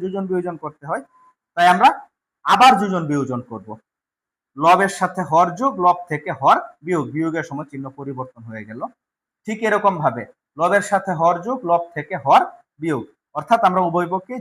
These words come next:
যোজন বিয়োজন করে নিলাম। এখন যোজন বিয়োজন করার পর এখানে প্লাস এবং মাইনাসের ওয়ান কাটা যাচ্ছে, তাহলে থাকছে টু এক্স,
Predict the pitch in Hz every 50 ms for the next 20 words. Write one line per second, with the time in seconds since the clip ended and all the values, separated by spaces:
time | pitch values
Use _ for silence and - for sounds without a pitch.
0 | 175 175 170 175 170 160 151 160 160 156 143 175 226 320 - _ _ - 175 156
1 | 139 127 113 104 101 107 104 - _ _ _ _ _ _ _ _ _ _ - 185
2 | - - 226 254 320 359 359 _ _ _ _ - 160 202 196 226 220 214 220 220
3 | 214 214 214 202 190 - 175 170 - - - - 208 202 175 170 - 175 185 220
4 | 226 226 - - 165 165 180 175 - 175 165 175 165 151 147 147 151 160 165 165
5 | - 175 165 165 175 180 185 180 175 170 170 180 170 170 160 160 - - 233 262
6 | 339 - _ _ _ _ _ _ _ _ - 156 160 170 196 202 196 - 196 202
7 | 196 - - 196 220 - - - _ _ _ _ _ _ _ 165 170 190 240 285
8 | 277 -